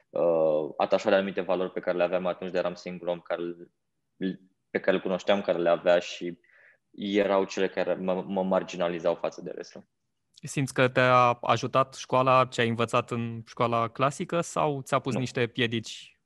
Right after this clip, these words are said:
Speaker 2: creative?
Speaker 1: Piedici. Piedici. Nu zic că un sistem edu-, nu zic că educația este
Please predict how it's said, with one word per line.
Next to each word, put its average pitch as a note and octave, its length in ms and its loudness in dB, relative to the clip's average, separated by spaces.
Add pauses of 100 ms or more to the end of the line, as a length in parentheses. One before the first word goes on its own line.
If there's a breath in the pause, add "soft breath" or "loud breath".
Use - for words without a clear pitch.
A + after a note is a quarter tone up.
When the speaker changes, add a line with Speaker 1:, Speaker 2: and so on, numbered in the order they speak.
Speaker 2:
creative? A2+ 500 2
Speaker 1:
Piedici. - 300 -10 (520)
Piedici. - 500 -4 (420)
Nu G#2+ 440 -2
zic G2+ 200 -4
că G#2 60 -6
un G2+ 60 0
sistem G2 280 -4
edu-, F#2+ 220 0
nu A2+ 60 -2
zic A2 160 -2
că A2 60 2
educația F#2+ 340 2
este - 320 -6